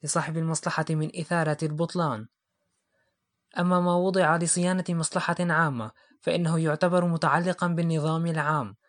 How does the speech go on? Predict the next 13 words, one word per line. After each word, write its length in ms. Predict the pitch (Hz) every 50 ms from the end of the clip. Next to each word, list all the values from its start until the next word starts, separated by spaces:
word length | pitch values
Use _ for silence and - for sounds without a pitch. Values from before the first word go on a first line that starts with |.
| _ _ _ _ _ _
ويتوجب 720 | 165 156 160 156 - 160 160 175 185 180 165 170 156 156 165 170
على 260 | 160 143 156 156 160
رئيس 320 | 160 160 - 180 185 - -
التنفيذ 600 | 175 - - 175 165 - - 165 139 135 127 127 - -
أو 160 | 160 160 160
المحكمة 640 | 160 160 165 151 - - 190 175 156 143 - 143 139 -
أن 180 | 156 156 147 -
تقضي 540 | - 175 - - 156 147 147 147 147 143 - _ _ _ _ _ -
بالبطلان 720 | 160 156 156 147 160 151 - 170 165 160 151 151 147 147
من 160 | 147 147 147
تلقاء 500 | - 160 151 139 - - 147 135 135 160
نفسها. 600 | 180 180 165 - - 139 120 107 110 110 113 - _ _ _ _ _ _ _ _ _ _ _ _ _ _ _ _ _ _ _ _ _ _ _ _ _ _ _ -
وبناءً 600 | 147 139 165 170 180 190 196 - 208 202 202